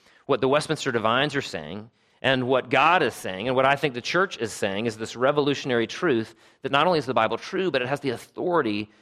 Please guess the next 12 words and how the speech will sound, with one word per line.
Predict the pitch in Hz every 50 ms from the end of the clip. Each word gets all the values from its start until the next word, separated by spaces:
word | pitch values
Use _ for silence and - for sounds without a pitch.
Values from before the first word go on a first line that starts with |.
| _ _ _
to | 135
tell | - - 151 143 139
us | 127 - -
what | 156 - -
to | 131 120
do | 123 147 139 123 113 - _ _ _ _ _
precisely | - - 214 180 - - - - 180 160 185 202 - - - 185 127 120 107 110 120 123 - _ _ _ _
where | - 143 135
it | 123 104
makes | 123 131 131 131 - -
us | 127 117 - - -
uncomfortable, | 117 120 113 - - 131 120 - - 98 82 - - -